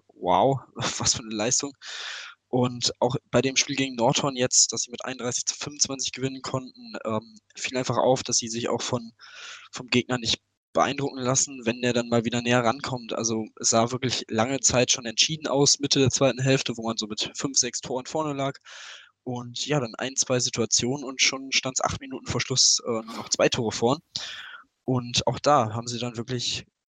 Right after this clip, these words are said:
einfach den Stiefel runtergespielt, ganz souverän das Ding nach Hause gefahren, am Ende mit sechs Toren gewonnen. Also ja, dreizehn zu eins Punkte, du hast es gesagt, bisher im Jahr zwanzig zwanzig die Mannschaft der Stunde. Man ist jetzt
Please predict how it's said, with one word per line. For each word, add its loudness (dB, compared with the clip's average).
einfach -2
den -8
Stiefel 2
runtergespielt, 2
ganz 2
souverän -2
das -2
Ding -10
nach -4
Hause 2
gefahren, 0
am -6
Ende -6
mit -10
sechs 0
Toren -8
gewonnen. -4
Also 2
ja, 2
dreizehn -4
zu 0
eins -6
Punkte, -8
du -4
hast 0
es -2
gesagt, -6
bisher 2
im -8
Jahr 4
zwanzig -4
zwanzig -2
die -10
Mannschaft -2
der 0
Stunde. 0
Man -8
ist 2
jetzt 2